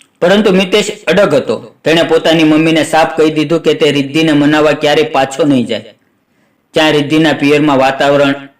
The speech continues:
અજીબ થઈ ગયું હતું. છૂટાછેડા પછી તેની દુનિયા બદલાઈ ગઈ હતી.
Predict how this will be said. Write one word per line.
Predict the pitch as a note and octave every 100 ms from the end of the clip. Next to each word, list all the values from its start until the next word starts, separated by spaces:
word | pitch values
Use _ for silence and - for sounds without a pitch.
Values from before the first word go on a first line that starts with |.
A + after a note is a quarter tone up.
| -
અજીબ | C3 D3+ E3+ F3
થઈ | B2
ગયું | A2+ A2 G#2+
હતું. | - - _ _ _ _ _ _ _ _ _ -
છૂટાછેડા | F3+ F#3 F#3 F#3 F3
પછી | E3+ D#3+ D#3 A#2+ - - _ -
તેની | F3+ F3+
દુનિયા | D#3+ E3+ F#3+ D#3+ C3 -
બદલાઈ | D3 D3+ F3+ D3
ગઈ | C#3 A#2+
હતી. | - A2 -